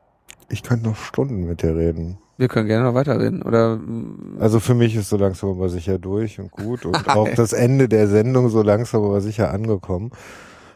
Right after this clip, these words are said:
Speaker 1: Äh, wir können gern noch ein andermal weiterreden. Das
Speaker 2: Nee,
Speaker 1: finde
Speaker 2: ich
Speaker 1: ich,
Speaker 2: muss jetzt,
Speaker 1: finde
Speaker 2: ich,
Speaker 1: ich echt toll.
Speaker 2: ich überlege mir jetzt einfach noch kurz, was ich zum Ende noch sagen will.
Speaker 1: Ja, genau. Äh, und dann habe ich noch eine Frage an dich.
Speaker 2: Ah, okay.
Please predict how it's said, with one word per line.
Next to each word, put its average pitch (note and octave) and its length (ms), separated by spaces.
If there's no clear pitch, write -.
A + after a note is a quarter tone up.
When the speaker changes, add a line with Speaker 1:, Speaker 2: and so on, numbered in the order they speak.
Speaker 1:
Äh, G#2 280
wir G2+ 100
können A#2 260
gern A2 220
noch G#2+ 140
ein D#2+ 120
andermal G2 680
weiterreden. F2+ 800
Das A2 200
Speaker 2:
Nee, C3 80
Speaker 1:
finde C3 40
Speaker 2:
ich B2+ 60
Speaker 1:
ich, G#2+ 80
Speaker 2:
muss D#3 120
jetzt, D#3 140
Speaker 1:
finde - 200
Speaker 2:
ich, A2 140
Speaker 1:
ich E2+ 60
echt - 160
toll. A2 400
Speaker 2:
ich C3+ 140
überlege C3+ 260
mir D#3 60
jetzt C3 100
einfach C3 180
noch A#2+ 140
kurz, B2 220
was A#2 100
ich A#2+ 100
zum - 160
Ende A#2+ 180
noch A#2 140
sagen - 360
will. G2+ 180
Speaker 1:
Ja, D3+ 280
genau. B2+ 420
Äh, A#2 60
und A2+ 380
dann A2 120
habe C#3+ 120
ich C3+ 100
noch C#3+ 80
eine C#3+ 80
Frage F2 340
an E2 100
dich. - 140
Speaker 2:
Ah, C3+ 160
okay. A2+ 360